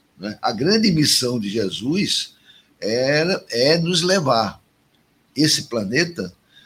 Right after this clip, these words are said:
desde o mundo primitivo até o mundo celeste, né? Já passamos pelo primeiro degrau do mundo primitivo, estamos agora na, no segundo degrau, né?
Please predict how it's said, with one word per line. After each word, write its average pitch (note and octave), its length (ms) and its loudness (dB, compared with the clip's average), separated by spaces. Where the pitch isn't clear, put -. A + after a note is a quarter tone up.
desde F3+ 320 4
o F#3 60 0
mundo C#3+ 380 0
primitivo D3 920 -4
até - 280 0
o F#3+ 100 0
mundo E3 300 -2
celeste, C#3 720 -2
né? F#2+ 120 -8
Já B2+ 160 0
passamos B2 500 0
pelo A#2 220 -4
primeiro G#2 380 -4
degrau A2 560 -2
do A#2+ 80 -2
mundo G#2 280 -2
primitivo, C3 680 -2
estamos C3 500 -2
agora A#2 580 0
na, G2+ 560 -4
no G#2 100 -4
segundo C3 460 -2
degrau, A2+ 560 -2
né? D#2 200 -8